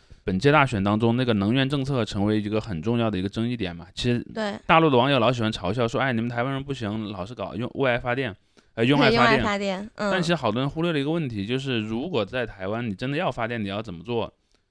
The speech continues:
Speaker 1: 如果我们不把那些不稳定的能源算进去，把什么，呃，风啊、太阳能这些东西去掉，要说真正的高效率的，然后持续性的，无非就是火力和核电。
Speaker 2: 嗯。
Speaker 1: 但是火力又有空气污染问题，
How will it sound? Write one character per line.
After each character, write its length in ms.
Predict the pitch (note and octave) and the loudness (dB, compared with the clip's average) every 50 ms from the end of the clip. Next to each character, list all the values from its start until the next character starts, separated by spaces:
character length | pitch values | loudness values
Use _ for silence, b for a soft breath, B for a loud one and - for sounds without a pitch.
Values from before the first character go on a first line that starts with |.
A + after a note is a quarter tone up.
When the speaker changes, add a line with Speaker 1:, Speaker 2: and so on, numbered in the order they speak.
| _ _ | _ _
Speaker 1:
如 180 | - G#2 C3 | -6 -4 -4
果 80 | D3+ D#3+ | 0 0
我 60 | D#3 | 0
们 160 | B2+ G#2+ G#2 | 0 0 -2
不 100 | A#2 D#3+ | -4 -4
把 140 | D#3 B2+ G#2 | -4 -4 -2
那 100 | F#2 G2 | -2 -4
些 300 | A2 A#2 B2 A#2 A#2 A2+ - b b b b _ _ | -4 -2 -2 -2 -2 -2 -6 b b b b _ _
不 140 | - D3+ | 0 2
稳 200 | C#3 A#2 F#2 D#2+ | 2 2 2 0
定 220 | D#2+ G2 B2+ C3 B2 | -4 -4 -4 -2 0
的 160 | A#2 G#2+ G2 | 0 0 0
能 220 | F#2+ F#2 F#2 G2 | 0 -2 -2 -2
源 200 | G2+ G2 F#2+ F2+ | -2 -2 -4 -6
算 200 | F#2 - - B2 | -6 -6 -6 -4
进 120 | A2+ G#2 G2+ | -2 -2 -4
去， 240 | G2+ A2 G2 F2 D#2 | -4 -4 -6 -6 -6
把 220 | - - F2+ F#2 | -8 -8 -10 -8
什 100 | G2 F2+ | -8 -8
么， 140 | F2 F2+ F2+ F2 | -8 -8 -8 -10
呃， 120 | - - | -10 -12
风 280 | G2 - - A#2+ A#2+ A#2 | -12 -8 -6 -4 -4 -2
啊、 120 | A2+ A2+ | -2 -2
太 200 | A2+ A2+ B2+ B2+ | -4 -4 -4 -4
阳 180 | A2 F#2 F#2+ G2+ | -4 -2 -2 -2
能 220 | G2 F2 F2+ G2 | -2 -4 -4 -4
这 100 | G#2+ A#2 | -6 -6
些 100 | A#2 A#2 | -6 -6
东 160 | G#2+ G#2+ G#2 A2 | -4 -4 -4 -4
西 160 | A2 G#2+ G2 | -4 -6 -8
去 240 | F#2 - - - B2+ | -8 -8 -6 -4 -4
掉， 240 | A2+ G2 F2+ E2 | -2 -2 -4 -4
要 140 | D2+ G2 A2 | -4 -6 -6
说 160 | A#2 A#2+ A#2+ | -6 -6 -6
真 180 | A#2 C3 C3+ C#3+ | -6 -4 -4 -4
正 160 | D#3+ F3+ E3+ | -4 -4 -4
的 140 | C3+ G#2+ G2 | -4 -4 -4
高 160 | - A#2+ B2+ | -2 -2 -2
效 160 | C3+ D#3 D#3 | 0 0 -2
率 180 | C#3 C3+ B2 A2+ | -2 -2 -4 -4
的， 180 | F#2 F#2 F2+ D2+ | -4 -6 -6 -4
然 100 | E2 F#2+ | -4 -6
后 60 | G2+ | -6
持 220 | - - - G2+ | -6 -6 -8 -8
续 80 | A2+ C3+ | -8 -8
性 240 | C3+ C#3+ D3 C3 A2+ | -8 -6 -6 -6 -6
的， 140 | F#2+ F2 - _ _ _ _ _ _ _ _ _ _ _ _ | -6 -8 -10 _ _ _ _ _ _ _ _ _ _ _ _
无 180 | _ - A2+ C3+ | _ -2 -2 0
非 160 | D#3 G3 G3+ | 2 2 0
就 140 | G3 A#3 G3+ | 2 0 0
是 80 | F#3 | 0
火 240 | D#3+ - - - E2+ | -2 -4 -4 -6 -6
力 220 | D#2+ G2 A#2+ A2+ G2+ | -4 -2 -2 -2 -2
和 180 | G2 G2 F#2+ | -2 -6 -8
核 180 | G2 - F#2+ F2 | -6 -6 -6 -6
电。 240 | F#2+ G2+ G2+ F#2 - _ _ _ | -4 -4 -6 -6 -10 _ _ _
Speaker 2:
嗯。 380 | - A3+ A3 G#3+ G3+ G3 F#3+ G3+ _ _ _ _ | -2 0 0 0 0 -4 -6 -10 _ _ _ _
Speaker 1:
但 120 | - F#3 | 0 2
是 80 | F3+ F#3 | 2 2
火 220 | - - A2+ F#2 | 0 0 0 0
力 160 | G2+ C#3 D3+ | 0 0 0
又 80 | D#3 D#3+ | 2 2
有 160 | D#3 B2 F#2+ | 0 0 -2
空 180 | - - C3 C3+ | -2 -4 -6 -4
气 140 | - D3+ C#3+ | -2 -2 -2
污 120 | D3+ E3 | -2 0
染 200 | F3 D3 F#2+ E2+ | -2 -2 -2 -4
问 140 | E2 F2+ - | -6 -6 -8
题， 260 | F#3+ F#2 E2 D#2 - | -8 -10 -14 -14 -16